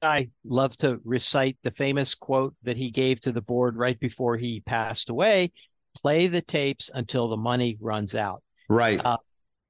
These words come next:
Speaker 1: and, you know, al-, that almost always draws a smile. I have, I have, I don't know how many dozens of times I've quoted that. And you always see a little,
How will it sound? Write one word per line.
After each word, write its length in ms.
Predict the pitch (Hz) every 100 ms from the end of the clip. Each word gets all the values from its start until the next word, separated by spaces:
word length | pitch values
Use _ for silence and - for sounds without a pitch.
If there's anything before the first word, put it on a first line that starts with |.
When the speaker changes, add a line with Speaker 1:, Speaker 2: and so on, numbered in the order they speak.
| _
Speaker 1:
and, 240 | 160 160 143
you 100 | 220
know, 180 | 208 165 -
al-, 200 | 202 180
that 140 | 247
almost 340 | 277 226 190 202
always 420 | 190 156 - - _ -
draws 260 | 151 143
a 60 | 135
smile. 500 | - 143 131 107 107
I 120 | 131
have, 200 | 156 143
I 160 | 151 170
have, 140 | 165 - _ -
I 160 | 151 160
don't 140 | 156
know 80 | 147
how 140 | 151
many 320 | 147 143 117 - _
dozens 400 | 139 143 135 120
of 140 | 120 -
times 340 | 131 123 110
I've 140 | 110
quoted 280 | - 127 120
that. 220 | 123 117
And 80 | 135
you 200 | 143 165
always 200 | 196 185
see 200 | - 185
a 80 | 156
little, 340 | 156 143 127